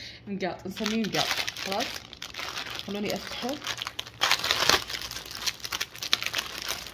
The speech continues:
الله، الخامة تجنن، تجنن، تجنن. شوفوا. يجي معاه قبعة. هذا هو يا بنات. الله، الخامة جميلة.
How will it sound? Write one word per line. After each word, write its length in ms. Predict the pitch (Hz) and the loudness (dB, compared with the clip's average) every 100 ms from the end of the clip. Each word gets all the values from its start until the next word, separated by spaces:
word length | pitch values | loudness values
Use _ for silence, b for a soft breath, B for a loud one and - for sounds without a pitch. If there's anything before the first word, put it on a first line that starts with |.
| - - - - | -4 -4 -6 -4
الله، 380 | 202 202 196 190 | 0 2 2 2
الخامة 400 | 185 - 208 196 | 0 0 0 0
تجنن، 760 | 185 - 202 190 185 196 202 - - 151 - | 0 -2 0 2 2 0 -4 -8 -12 -14 -8
تجنن، 460 | 220 220 208 185 | -6 -4 -4 -6
تجنن. 280 | 175 170 170 | -6 -8 -8
شوفوا. 440 | 170 214 190 240 330 - - - - - B B B - | -8 -10 -10 -10 -10 -14 -20 -20 -20 -20 B B B -16
يجي 140 | 185 190 | -8 -4
معاه 200 | 185 180 | -4 -4
قبعة. 540 | 175 190 160 180 226 - | -6 -10 -6 -4 -4 -2
هذا 160 | 190 180 | 2 4
هو 140 | 170 | 6
يا 120 | 190 | 6
بنات. 440 | 175 180 190 240 - - - | 6 4 4 2 0 -16 -12
الله، 220 | 175 185 180 | 2 4 4
الخامة 380 | 175 190 185 | 2 2 4
جميلة. 600 | 175 185 220 233 202 247 | 4 4 6 4 2 -4